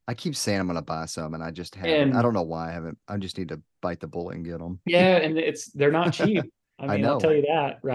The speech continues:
Speaker 1: But
Speaker 2: right?
Speaker 1: they're an
Speaker 2: Like,
Speaker 1: investment.
Speaker 2: but it's, and it's one of those things too, where it's like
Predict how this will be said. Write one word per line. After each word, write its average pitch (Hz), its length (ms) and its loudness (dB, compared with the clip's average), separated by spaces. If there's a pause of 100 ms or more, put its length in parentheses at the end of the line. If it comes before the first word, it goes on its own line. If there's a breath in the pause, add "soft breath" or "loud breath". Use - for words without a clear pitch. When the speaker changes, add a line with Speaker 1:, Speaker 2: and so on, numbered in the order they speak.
Speaker 1:
But 160 100 6
Speaker 2:
right? - 20 -4
Speaker 1:
they're 185 100 4
an - 60 4
Speaker 2:
Like, - 20 6
Speaker 1:
investment. 90 560 -2 (480)
Speaker 2:
but 240 140 10
it's, 190 280 2
and 202 100 4
it's 196 200 0
one 208 100 2
of 202 60 2
those 196 180 2
things 170 260 -2
too, 180 240 0
where 143 160 4
it's 127 280 -6
like 123 440 -4